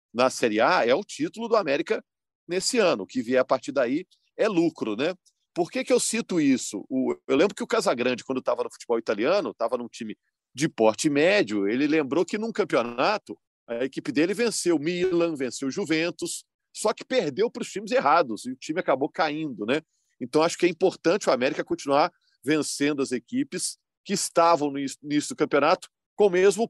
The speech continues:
plano do América, que é o plano da permanência, né? Até por isso, o próximo jogo, né, Jaime, contra o Botafogo, tem também esse tamanho, né? É importante o América ganhar do Botafogo, ou pelo menos segurar o Botafogo, que vem animado de uma vitória. O jogo vai ser domingo lá no Rio de Janeiro.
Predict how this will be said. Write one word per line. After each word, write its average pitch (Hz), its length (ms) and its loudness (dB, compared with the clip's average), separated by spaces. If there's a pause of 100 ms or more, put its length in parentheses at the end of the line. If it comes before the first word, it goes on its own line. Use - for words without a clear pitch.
plano 185 360 2
do 220 80 0
América, 160 420 -2
que - 100 -14
é 127 40 -4
o - 40 -10
plano 135 260 -4
da 170 100 2
permanência, 151 800 -2
né? 113 180 -6 (340)
Até 151 360 2
por 143 180 4
isso, 175 200 -2
o - 20 -6
próximo 151 360 0
jogo, 175 240 0
né, 196 140 2
Jaime, 101 360 0 (240)
contra 156 300 2
o 123 40 -4
Botafogo, 131 800 0 (360)
tem 139 220 -2
também 165 300 -2
esse 165 160 -8
tamanho, 208 500 -2
né? 147 220 -6 (320)
É 104 120 -4
importante 175 680 2
o 175 40 0
América 135 440 -4 (300)
ganhar 143 420 0
do 127 80 -10
Botafogo, 135 720 -4
ou 147 60 -4 (120)
pelo 143 160 -4
menos 151 180 -10
segurar 165 440 2
o 190 80 4
Botafogo, 139 760 -2 (580)
que 107 100 -10
vem 123 160 -2
animado 123 340 2
de 113 60 -10
uma 120 120 0
vitória. 131 440 4
O 120 40 2
jogo 131 180 0
vai 135 80 2
ser 139 140 -2
domingo 139 440 -2
lá 139 140 2
no 147 80 -2
Rio 135 180 -2
de 143 80 -12
Janeiro. 139 420 -2